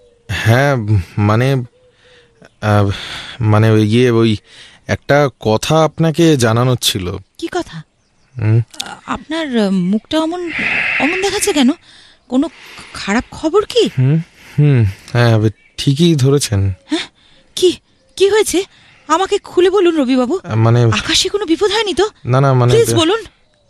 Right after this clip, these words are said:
Speaker 2: বলুন, চুপ করে থাকবেন না।
Speaker 1: আহ, আচ্ছা, আপনি কি জানেন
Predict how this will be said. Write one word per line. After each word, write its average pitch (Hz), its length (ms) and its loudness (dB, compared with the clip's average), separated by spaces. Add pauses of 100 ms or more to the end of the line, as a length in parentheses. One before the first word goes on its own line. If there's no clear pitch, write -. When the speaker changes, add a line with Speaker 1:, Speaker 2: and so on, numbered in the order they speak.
(200)
Speaker 2:
বলুন, 427 260 2
চুপ 381 180 2
করে 480 160 0
থাকবেন 392 320 -2
না। 302 120 2
Speaker 1:
আহ, - 1300 -6 (880)
আচ্ছা, 123 520 0 (120)
আপনি 127 300 -2
কি 156 140 0
জানেন 127 540 0